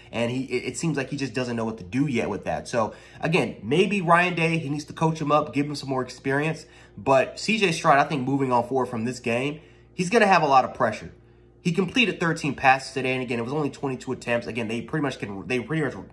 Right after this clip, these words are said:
they could just, they could have ran the ball all day if they wanted to. But I feel like a lot of pressure moving forward is gonna be put on C J Stroud if, you know, if it wasn't enough coming into this game. You got, uh, Quinn Ewers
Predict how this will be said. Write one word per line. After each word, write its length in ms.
they 140
could 120
just, 160
they 100
could 140
have 120
ran 260
the 60
ball 220
all 60
day 140
if 80
they 80
wanted 300
to. 260
But 100
I 80
feel 220
like 320
a 140
lot 400
of 140
pressure 300
moving 260
forward 260
is 60
gonna 160
be 60
put 200
on 100
C 160
J 180
Stroud 460
if, 200
you 80
know, 80
if 100
it 80
wasn't 280
enough 220
coming 220
into 200
this 120
game. 360
You 80
got, 280
uh, 280
Quinn 320
Ewers 480